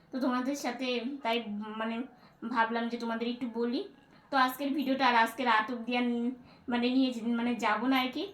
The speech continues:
কারণ একটু শরীরটা খারাপ, আমি একটু বিশ্রাম নিব, তারপরে তো আরও কাজ আছে।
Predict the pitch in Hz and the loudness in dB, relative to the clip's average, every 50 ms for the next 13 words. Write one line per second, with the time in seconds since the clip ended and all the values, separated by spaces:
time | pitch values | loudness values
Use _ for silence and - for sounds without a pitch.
0 | - - - - - - 247 240 240 254 254 247 247 - - 311 311 - 330 302 | -14 -20 -20 -20 -10 -4 0 0 2 0 0 -2 -6 -6 -8 -8 -6 -4 -4 -2
1 | 262 262 285 285 285 294 269 269 269 269 262 247 240 240 240 - 269 269 262 269 | 0 -2 -2 -2 0 0 2 2 2 2 2 0 0 -2 -4 -4 -4 -2 -2 -2
2 | 262 - - - 262 262 269 269 269 269 269 370 - - - - - - - - | -2 -2 -4 -4 -2 0 2 2 2 2 0 -2 -6 -10 -14 -20 -20 -18 -6 2
3 | 254 247 247 247 262 277 277 254 226 226 247 269 262 247 247 247 247 226 196 202 | 4 4 6 6 4 2 4 6 6 6 6 4 4 6 6 6 6 4 2 2
4 | 208 - - 247 269 415 | 0 -2 -4 -4 -4 -4